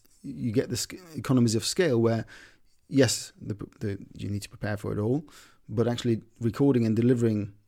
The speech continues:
these in, in one go, um, will save you a huge amount of time compared to if you do it separately every single time,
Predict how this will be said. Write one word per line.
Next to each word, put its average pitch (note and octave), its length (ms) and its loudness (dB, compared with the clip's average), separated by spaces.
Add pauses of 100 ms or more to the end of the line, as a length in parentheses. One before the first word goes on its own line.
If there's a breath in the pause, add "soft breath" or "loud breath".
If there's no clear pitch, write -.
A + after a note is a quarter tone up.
(180)
these G#2+ 580 -2
in, G#2+ 120 -2
in A2 180 -2
one A2 220 0
go, G2+ 340 0 (240)
um, G2+ 360 -4 (480)
will A2+ 240 -2
save A#2 240 2
you G#2+ 80 -2
a G2+ 40 -2
huge A2 160 0
amount G#2 140 -2
of - 60 -8
time G2+ 160 -2
compared G#2 360 -2
to A2 80 -4
if G2+ 100 -8
you A2+ 60 -4
do A2 120 0
it G2+ 100 -8
separately G#2 380 -6
every G2+ 160 -6
single G2+ 220 -4
time, G2 380 -4